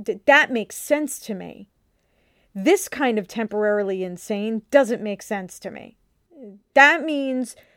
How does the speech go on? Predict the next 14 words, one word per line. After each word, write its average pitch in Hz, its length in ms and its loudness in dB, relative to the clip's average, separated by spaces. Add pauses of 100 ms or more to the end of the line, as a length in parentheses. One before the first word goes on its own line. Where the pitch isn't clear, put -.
(180)
somewhere 285 1200 -2
in 240 240 -2
your 254 160 0
core, 214 640 0 (260)
you 277 400 0
have 240 500 -4 (200)
the 220 100 -4
capacity 240 720 -6
to 196 120 -18
do 220 260 -6
this 233 340 -2
again, 185 640 -4 (340)
which 254 240 -6
means 262 440 -2